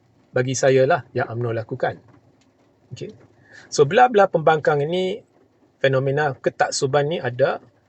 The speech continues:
khususnya pas. Di belah-belah P H ada, contohnya mereka yang taksub Anwar, ah,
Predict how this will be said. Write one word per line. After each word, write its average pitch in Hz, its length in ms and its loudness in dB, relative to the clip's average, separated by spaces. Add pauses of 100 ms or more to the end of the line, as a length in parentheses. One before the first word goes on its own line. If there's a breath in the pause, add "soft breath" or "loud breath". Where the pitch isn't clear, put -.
(1040)
khususnya 220 720 0 (160)
pas. - 480 -2 (2000 soft breath)
Di 160 160 -2
belah-belah 165 480 2
P 190 240 -4
H 240 240 2
ada, 151 320 -2 (480)
contohnya 151 480 2
mereka 151 320 0
yang 151 160 0
taksub - 320 0
Anwar, 165 480 -2 (1120)
ah, 113 320 -12